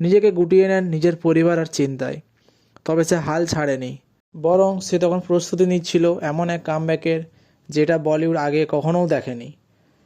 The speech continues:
ঠিক দু হাজার তেইশ সালে সাতান্ন বছর বয়সে শাহরুখ ফিরলেন পাঠান সিনেমা দিয়ে,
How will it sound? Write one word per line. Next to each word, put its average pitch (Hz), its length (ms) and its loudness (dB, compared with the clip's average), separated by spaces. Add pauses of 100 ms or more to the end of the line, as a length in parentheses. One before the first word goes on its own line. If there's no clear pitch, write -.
(140)
ঠিক 220 320 2
দু 165 140 4
হাজার 185 180 2
তেইশ 170 360 0
সালে 170 280 0
সাতান্ন 165 480 -2
বছর 160 220 0
বয়সে 151 540 0 (180)
শাহরুখ 156 380 -2
ফিরলেন 156 500 0 (100)
পাঠান 151 320 -4
সিনেমা 131 380 -6
দিয়ে, 123 200 -10